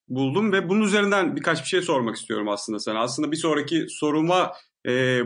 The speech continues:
bu tabirin üzerinden, e, bir soru daha ekleyeceğim. Şimdi bugünlerde, e, beyaz yakalı için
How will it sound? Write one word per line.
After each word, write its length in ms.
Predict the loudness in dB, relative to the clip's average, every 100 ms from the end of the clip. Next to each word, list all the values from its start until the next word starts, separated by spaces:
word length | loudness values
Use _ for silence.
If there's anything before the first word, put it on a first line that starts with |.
| -2
bu 100 | 0
tabirin 420 | 2 4 2 2
üzerinden, 600 | 2 2 2 2 0 -2 _ _ -4
e, 340 | 0 0 0
bir 80 | -2
soru 280 | 0 0 2
daha 200 | 2 0
ekleyeceğim. 560 | -2 -4 -2 -4 -4 _ _ _ -10
Şimdi 400 | -4 -2 -2 -6 -20 _ _ -6
bugünlerde, 800 | -2 2 4 2 2 2 0 -10 _ -8
e, 380 | -2 0 0 2
beyaz 340 | 2 2 2 0
yakalı 300 | 2 2 2
için 500 | 0 0 0 -4